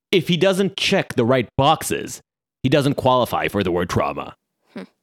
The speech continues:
Speaker 1: So I don't, I don't agree with the, with the, with the, with Vanessa's qualifications broadly. I do, I do agree that you could still speak, uh, analytically about trauma, um, and, and, and I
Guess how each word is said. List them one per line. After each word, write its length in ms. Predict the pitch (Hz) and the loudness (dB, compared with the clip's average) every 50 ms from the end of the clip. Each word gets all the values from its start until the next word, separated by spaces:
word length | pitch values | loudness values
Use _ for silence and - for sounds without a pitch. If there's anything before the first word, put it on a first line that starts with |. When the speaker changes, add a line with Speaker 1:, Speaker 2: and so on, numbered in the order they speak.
| _ _ - | _ _ -2
Speaker 1:
So 220 | - 170 160 156 | 0 2 4 4
I 60 | 156 156 | 4 4
don't, 280 | 151 202 208 202 196 - | 6 6 4 4 4 4
I 80 | 160 | 4
don't 260 | 156 143 180 180 180 | 4 6 6 6 6
agree 420 | 175 151 123 139 143 143 135 131 127 | 6 4 4 4 4 4 4 4 4
with 260 | 120 131 127 110 - | 4 2 2 2 2
the, 360 | 123 120 117 117 117 117 - - | 2 4 4 4 2 2 0 0
with 240 | 127 120 127 113 - | 0 0 0 0 2
the, 320 | 117 120 117 113 113 104 | 2 2 2 2 2 2
with 160 | 123 120 117 | 2 0 2
the, 80 | 107 135 | 0 0
with 360 | 117 117 113 120 127 120 110 104 | -2 -2 -2 0 0 0 2 2
Vanessa's 300 | 123 123 117 - 113 - | 2 2 0 0 -2 -2
qualifications 800 | - 127 113 110 110 - 117 - - 120 107 - - 107 101 98 | 0 2 2 2 2 0 0 0 2 2 2 2 0 0 0 0
broadly. 420 | 87 - 120 123 107 98 82 87 95 | 0 2 2 2 2 2 2 2 0
I 60 | 123 | 2
do, 240 | 123 131 175 180 175 | 4 4 4 4 4
I 80 | 147 139 | 4 4
do 140 | 127 170 175 | 4 4 2
agree 220 | 151 131 151 151 | 4 4 2 2
that 160 | 139 147 135 | 2 2 0
you 60 | 120 | 0
could 160 | - 139 120 - | 0 0 0 0
still 200 | - - 139 120 | 0 0 0 0
speak, 240 | - - 135 123 - | 0 -2 -2 -2 -2
uh, 100 | - - - _ _ _ _ _ - | -4 -4 -8 _ _ _ _ _ -4
analytically 720 | 120 117 131 127 120 120 131 185 233 254 254 - 104 92 | 0 2 2 4 4 4 6 6 4 4 4 2 0 0
about 300 | - - 101 113 110 - | 0 2 2 2 2 0
trauma, 420 | - - 120 110 110 107 104 101 95 - - _ _ _ - | 0 0 2 2 4 2 2 0 -2 -4 -12 _ _ _ 0
um, 380 | 120 113 107 104 104 104 107 113 - | 2 2 4 4 2 2 2 2 2
and, 300 | 127 120 120 117 117 - | 2 4 4 4 2 2
and, 240 | 117 113 110 110 117 | 2 2 2 2 2
and 160 | - 117 113 | 2 0 2
I 220 | 110 104 104 98 | 2 0 0 -2